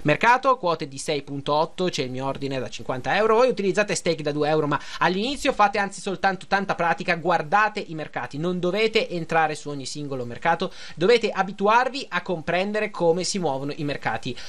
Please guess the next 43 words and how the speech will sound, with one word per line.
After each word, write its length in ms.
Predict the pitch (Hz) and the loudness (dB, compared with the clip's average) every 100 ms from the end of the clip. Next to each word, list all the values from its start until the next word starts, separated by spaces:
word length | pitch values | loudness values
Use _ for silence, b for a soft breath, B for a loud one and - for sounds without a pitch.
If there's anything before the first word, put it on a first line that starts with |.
| B | B
eh, 360 | - 107 104 107 | -6 -6 -6 -6
di 120 | 113 | -6
scalping 720 | - 160 165 165 180 165 160 160 | 0 2 2 0 -4 0 2 2
ippici, 480 | 165 151 170 151 160 | 0 -6 -6 -4 -4
che 100 | 147 | -4
sono 280 | 156 143 131 | -4 -4 0
assolutamente 800 | 196 180 - 147 143 139 139 139 | 0 0 -2 -4 -4 -4 -6 -6
i 20 | |
più 140 | 147 | -4
avanzati 400 | 131 123 139 131 | -4 -4 -6 -6
in 60 | 117 | -6
assoluto 340 | - 135 202 | -4 -2 0
all'interno 300 | 123 117 123 | 0 -4 -6
del 100 | 120 | -4
trading 260 | 113 123 120 | -2 -4 -4
sportivo. 500 | - 123 202 262 285 B B B | -6 -2 2 2 2 B B B
Ma, 200 | 185 - - 185 | 0 2 2 -2
eh, 40 | 277 | 0
quello 180 | 302 | 0
appunto 260 | 269 247 196 | 0 -2 -6
di 80 | 220 | -4
cui 100 | 233 | 2
volevo 200 | 220 214 | 4 4
farvi 440 | 240 226 208 180 | 4 2 0 -4
par-, 280 | 160 170 165 | -2 -2 -4
di 120 | 160 | -6
parlarvi 480 | 165 185 233 175 220 | -2 4 4 4 4
oggi 300 | 202 202 240 | 4 4 0
è 60 | - | -2
che 80 | - | 0
quando 280 | 277 277 | 2 2
non 140 | 226 202 | -2 -4
ci 80 | 180 | -2
sono 280 | 226 214 | 0 0
delle 220 | 175 160 156 | 0 -2 0
chiare 280 | 208 185 | 2 2
occasioni 360 | 160 160 156 160 | 0 -6 -6 -6
all'interno 320 | 147 147 170 | -6 -6 -6
dei 100 | 156 | -4
mercati, 500 | 202 220 175 170 208 B B | -4 0 0 0 -4 B B
eh, 200 | 147 143 | -4 0
va 120 | 175 | 2
benissimo 640 | 247 247 208 220 226 226 | 0 -2 -4 -2 0 2